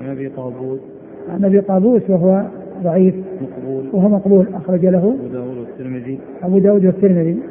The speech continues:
Speaker 1: عن عبد الله بن عمرو.
Speaker 2: عن عبد الله بن عمرو رضي الله تعالى عنهما مر ذكره.
Speaker 1: قال رحمه الله تعالى: "باب ما جاء في النصيحة".
Speaker 2: وفي، وفي ثلاثة مكيون الإسناد،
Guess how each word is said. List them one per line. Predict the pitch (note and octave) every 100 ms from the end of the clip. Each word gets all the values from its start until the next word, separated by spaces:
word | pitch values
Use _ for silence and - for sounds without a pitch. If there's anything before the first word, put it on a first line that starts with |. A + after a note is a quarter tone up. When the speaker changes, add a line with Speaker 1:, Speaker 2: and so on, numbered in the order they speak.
| - -
Speaker 1:
عن | A#2+
عبد | B2+
الله | B2+ C3
بن | B2+ A#2
عمرو. | A2 A#2 - - -
Speaker 2:
عن | F#3
عبد | F#3 F#3
الله | G3+
بن | F#3+
عمرو | F#3 G3+ F3+
رضي | F3
الله | F#3 F3
تعالى | F3 F3 F3 F3 - - - - -
عنهما | F3 F#3+ E3+ G#3 F#3+
مر | F#3 E3+
ذكره. | E3+ E3 D#3+ - - - - - - - - - - - - -
Speaker 1:
قال | C#3 C#3+ C#3+
رحمه | C#3 C#3 C3+
الله | C3+ C#3 C#3 C3 C3+
تعالى: | B2 C#3 C#3 C#3 C3+ C3+
"باب | C#3+ C3+
ما | C3+ C3
جاء | C3+ C#3+ C3+
في | C#3
النصيحة". | C#3 C#3 C#3 D3 C3+ A#2+ - - - - - G#3+
Speaker 2:
وفي، | G3 E3 D4 C4+
وفي | A3 G3 C4+
ثلاثة | A3+ B3+ G#3
مكيون | G#3+ G3 G3 G3 G3 E3+ -
الإسناد، | F3+ F#3+ F3+